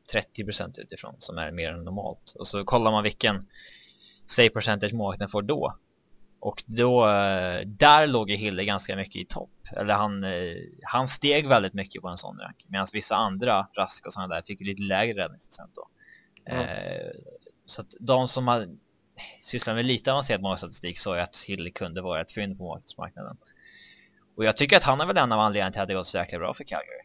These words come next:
Speaker 1: Han har varit riktigt, eh, vass. Eh, vunnit många täta matcher åt dem. Eh, hans statistik är väl inte så här mördande bra, men, eh, jag tycker att han har varit en, eh,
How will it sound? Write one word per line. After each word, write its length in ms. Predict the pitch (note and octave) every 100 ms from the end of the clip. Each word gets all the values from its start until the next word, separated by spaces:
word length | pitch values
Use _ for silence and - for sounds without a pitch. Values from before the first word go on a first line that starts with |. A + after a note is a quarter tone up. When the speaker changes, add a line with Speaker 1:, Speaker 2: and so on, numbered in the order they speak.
| _ _ _ _ _ _ _ -
Speaker 1:
Han 120 | G2+
har 80 | C3+
varit 160 | -
riktigt, 460 | A#2+ - B2+ - -
eh, 440 | A2+ G#2 G2 F#2+
vass. 560 | F#2+ G2+ F#2+ - - -
Eh, 920 | - - E2 D#2+ - - - - -
vunnit 460 | A2 C3 A#2+ A#2 C3+
många 200 | D3+ G#2+
täta 340 | C3 G2+ -
matcher 360 | C3 B2+ - B1+
åt 160 | -
dem. 140 | - - _ _ -
Eh, 420 | F2+ F2 E2+ E2+
hans 180 | G#2+ A#2
statistik 520 | A#2 - - C3 D3
är 40 |
väl 80 | B2+
inte 200 | G#2+ G2
så 80 | F#2+
här 60 |
mördande 520 | F#2 G#2 F#2 F#2 C3 G2
bra, 280 | F#2 D#2+
men, 220 | E2+ F2 E2 E2
eh, 220 | E2+ E2+ - _ _ _ _ _ _ _ _
jag 120 | -
tycker 200 | - C3+
att 60 | B2+
han 120 | A2
har 60 | G2
varit 180 | F2+ -
en, 260 | F#2
eh, 60 | F#2+